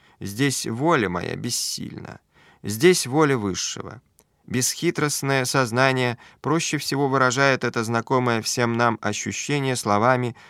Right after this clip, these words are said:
«такова воля Божия». При таком ощущении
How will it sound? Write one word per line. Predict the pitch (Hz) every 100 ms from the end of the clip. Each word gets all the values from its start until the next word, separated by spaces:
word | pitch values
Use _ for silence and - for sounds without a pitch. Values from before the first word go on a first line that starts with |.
| - _
«такова | - 117 123 135 117
воля | 117 135 123
Божия». | 107 104 92 - 107 - _ _ _ _ _ _
При | - 127
таком | 123 139 139 123 -
ощущении | - 113 - 156 - - 160 135 90 -